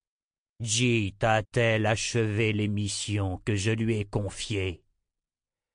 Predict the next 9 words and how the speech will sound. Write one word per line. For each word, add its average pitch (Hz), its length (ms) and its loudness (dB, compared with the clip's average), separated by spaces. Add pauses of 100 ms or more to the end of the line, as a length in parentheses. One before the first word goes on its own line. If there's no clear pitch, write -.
(800)
La 107 160 4
familière 113 560 4
posa 110 320 2
une 101 200 4
main 104 220 2
tavelée 104 520 2
sur 98 220 -6
le 98 80 0
bureau 98 460 2